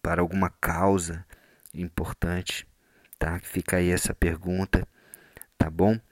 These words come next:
E, e é isso. Obrigado, obrigado, Senhor. Vamos orar. Obrigado pela tua palavra. Obrigado por nos trazer esse,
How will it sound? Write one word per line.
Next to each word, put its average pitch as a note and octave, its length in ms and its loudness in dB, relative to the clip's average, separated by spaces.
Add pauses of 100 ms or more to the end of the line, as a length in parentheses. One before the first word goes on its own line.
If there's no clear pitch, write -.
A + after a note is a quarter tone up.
(640)
E, E2 640 2 (1200)
e F#2 100 2
é F2 80 6
isso. - 340 2 (280)
Obrigado, E2+ 580 2
obrigado, F2 540 6
Senhor. D#2+ 420 -2 (120)
Vamos F2 300 -2
orar. E2 280 2
Obrigado F2 440 8
pela F2 220 4
tua E2+ 160 0
palavra. F#2 680 8 (760)
Obrigado F#2 760 6 (480)
por F2 160 2
nos F2+ 200 2
trazer F2+ 760 6
esse, E2 540 -2